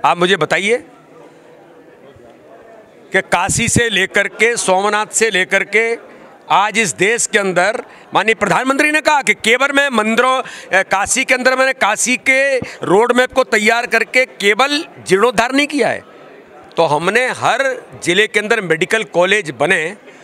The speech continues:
स्वास्थ्य सुविधाओं में भारत पारंगत बने। तो अगर गरीब को स्वास्थ्य की ज़रूरत है, तो उसके लिए पाँच लाख रुपए का इस देश के अंदर आयुष्मान भारत का कार्ड देने का काम भी हम कर रहे हैं।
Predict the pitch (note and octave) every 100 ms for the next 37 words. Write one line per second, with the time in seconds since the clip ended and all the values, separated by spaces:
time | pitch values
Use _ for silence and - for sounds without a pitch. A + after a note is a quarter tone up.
0 | - - - E3 A3 - - E3+ D#3+ F3
1 | G3+ G#3+ B2+ E3 F3 D3+ E3 F#3+ G#3+ F3+
2 | C3+ B2+ - _ _ _ - _ _ _
3 | _ _ _ E3 F3+ F3 B2 D3 F#3+ E3+
4 | G3+ G3 - D#3+ E3+ - E3+ F#3+ C3+ C#3+
5 | E3 - F3 E3+ D#3 F3 F3 - D3 E3+
6 | F3+ D3+ D3+ E3 D3+ C#3 - D3 D3 E3
7 | F3+ F#3 - - - - _ - - E3+
8 | F#3 C#3+ E3+ F#3 - E3+ F3 D#3+ D#3 -
9 | E3+ F3 C#3 C3 D3 - E3+ - D#3+ F3+
10 | E3+ F3+ F3+ E3 D3+ C#3+ C#3 B2 A2 G#2+
11 | G2+ F2+